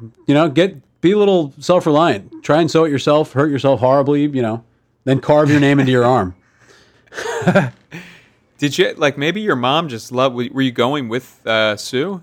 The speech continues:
Speaker 2: there? Is
Speaker 1: Yeah.
Speaker 2: that who you were going every
Speaker 1: Yep.
Speaker 2: other day?
Speaker 1: Sue, Sue
Speaker 2: Maybe
Speaker 1: was
Speaker 2: she
Speaker 1: in there
Speaker 2: just
Speaker 1: every other
Speaker 2: liked
Speaker 1: day. Never bought
Speaker 2: shopping
Speaker 1: one
Speaker 2: for
Speaker 1: piece
Speaker 2: fabric.
Speaker 1: of fabric.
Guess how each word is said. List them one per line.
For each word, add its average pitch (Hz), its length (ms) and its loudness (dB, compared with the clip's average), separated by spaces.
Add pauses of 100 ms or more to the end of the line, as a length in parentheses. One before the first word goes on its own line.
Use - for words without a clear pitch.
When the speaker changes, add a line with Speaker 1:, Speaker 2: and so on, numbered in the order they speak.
(120)
Speaker 2:
there? 202 340 -4 (600)
Is 143 80 0
Speaker 1:
Yeah. 190 160 6
Speaker 2:
that 208 100 4
who 135 60 -4
you 127 80 -4
were 117 80 -6
going 120 300 -4
every 120 200 2
Speaker 1:
Yep. 127 80 4
Speaker 2:
other 120 120 0
day? 131 140 -4
Speaker 1:
Sue, 196 400 2
Sue - 120 -2
Speaker 2:
Maybe 208 60 4
Speaker 1:
was 214 100 2
Speaker 2:
she 180 60 4
Speaker 1:
in 190 40 4
there 180 60 4
Speaker 2:
just 170 60 4
Speaker 1:
every 165 120 4
other 147 220 4
Speaker 2:
liked 139 100 2
Speaker 1:
day. 113 60 0
Never 131 220 4
bought - 0 - (100)
Speaker 2:
shopping 165 120 0
Speaker 1:
one 147 140 4
Speaker 2:
for 135 40 2
Speaker 1:
piece 151 120 2
Speaker 2:
fabric. 139 220 4
Speaker 1:
of 135 60 2 (180)
fabric. - 60 -20